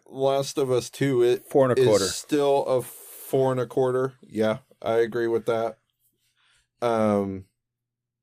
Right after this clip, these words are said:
Speaker 1: there, there is a lot of good to that game that gets overshadowed by the fact that,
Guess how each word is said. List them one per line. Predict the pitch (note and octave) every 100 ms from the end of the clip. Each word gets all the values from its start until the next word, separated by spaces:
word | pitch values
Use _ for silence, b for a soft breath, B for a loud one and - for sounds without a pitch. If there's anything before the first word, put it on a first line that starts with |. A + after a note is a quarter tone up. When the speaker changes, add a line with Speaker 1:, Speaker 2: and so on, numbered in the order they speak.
| _ _ _ _ _
Speaker 1:
there, | B2+ C3 B2
there | - C#3 B2+ B2+
is | C#3 C#3+
a |
lot | C3 A#2 A#2+ A2+
of | G#2+ -
good | A2 G#2
to | A2+
that | G#2 G2 D2+
game | G2+ G2 F#2+
that | F#2 F#2 E2+ - b b b b b b b b _
gets | - D3 C3+ -
overshadowed | C3+ B2 B2 G#2 - G#2+ G#2 G#2 G2
by | G2+ G2
the | F#2
fact | - G2+ F2+ -
that, | F#2+ F#2